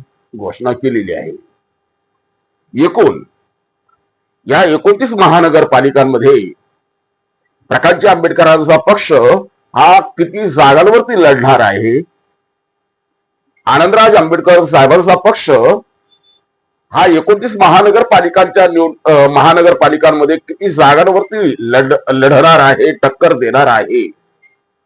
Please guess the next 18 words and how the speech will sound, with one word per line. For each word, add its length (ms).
रामदास 500
आठवले 720
यांचा 400
रिपब्लिकन 500
पक्ष 300
हा 160
एकोणतीस 580
महानगरपालिकांमध्ये 1160
किती 380
जागा 360
लढवून, 420
अ, 120
लढवणार 460
आहे 460
किंवा 600
इतर 300
आमचे 340
जे 80